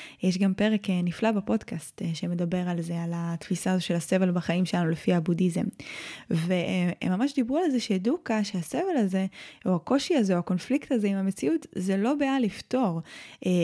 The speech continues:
כי אם אנחנו מסתכלים על ה-, על הדוקה, על התחושה הזאת של ההתנגדות ושל האי נעימות ושל הקונפליקט, כאיזשהו חבר, אה, שמצביע על ה-, הכוח ועל היופי שלנו, הכל משתנה בעצם.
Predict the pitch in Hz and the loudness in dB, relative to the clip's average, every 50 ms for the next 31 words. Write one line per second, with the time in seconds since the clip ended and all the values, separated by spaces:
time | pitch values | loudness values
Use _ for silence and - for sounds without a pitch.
0 | 170 175 - - - 196 240 311 339 277 226 214 185 175 - - 190 180 - 208 | 4 2 0 0 0 2 4 4 4 4 4 2 2 2 0 -2 -4 -2 0 2
1 | 240 277 285 254 214 185 180 175 170 170 165 - - 170 165 165 156 156 - 254 | 2 4 4 4 4 2 0 0 -2 -2 -2 -2 0 0 0 0 -2 0 0 -2
2 | 285 - - 196 180 170 165 165 - - - - 170 - - 254 302 269 214 208 | 0 2 0 0 2 2 0 -2 -4 -4 -4 -2 -2 2 2 4 4 4 4 2
3 | 180 - - 175 175 170 - - 185 175 - 185 170 190 254 294 285 208 185 175 | 0 0 0 0 0 -2 -2 -2 -2 -2 -2 -2 -2 0 2 2 2 2 0 -2
4 | 175 165 - 180 180 214 254 254 254 233 214 202 220 269 302 269 220 196 185 202 | -4 -2 -2 0 2 2 2 4 4 4 4 4 2 2 2 0 -2 -4 -2 -4
5 | 185 - - 180 170 - - 294 349 330 - - - - - - - - - - | -4 -2 -2 -4 -4 -2 0 0 0 0 -2 -6 -18 -18 -16 -16 -16 -16 -16 -18
6 | - _ - 196 190 - - 269 302 359 370 - - 190 185 - - 185 165 165 | -14 _ 0 0 0 2 2 2 2 0 0 0 0 0 0 2 0 0 0 2
7 | 180 233 294 302 285 277 311 311 - - - - - - - 185 175 170 165 160 | 0 2 2 4 2 2 0 -4 -6 -10 -20 -20 -20 -4 0 2 2 2 2 0
8 | - - 185 180 175 170 - - 196 196 220 240 269 269 269 254 247 - - _ | 0 0 0 0 0 -2 -4 -6 -2 0 2 2 4 4 4 2 0 -2 -4 _
9 | - 185 175 170 170 170 170 170 170 170 165 - _ _ _ - - - 294 311 | -2 -2 0 0 0 -2 -2 -2 -2 -4 -4 -6 _ _ _ -6 -2 0 2 2
10 | 254 196 175 - - 185 175 185 185 180 175 175 180 233 262 302 - 381 330 - | 2 2 0 0 -2 -2 0 2 2 2 2 2 2 2 0 2 2 0 0 2
11 | - 226 208 202 202 202 214 220 214 - - - - - - _ - 180 - - | 2 2 4 4 4 4 4 2 0 -2 -10 -20 -20 -20 -18 _ -8 -8 -6 -2
12 | - 262 277 311 320 311 294 277 - - - 208 196 202 196 - - - 202 247 | -2 0 2 2 2 2 0 -2 -4 -8 -4 0 0 0 0 0 0 0 2 2
13 | 339 370 330 240 170 151 151 - - - | 2 2 2 2 2 0 -4 -6 -6 -6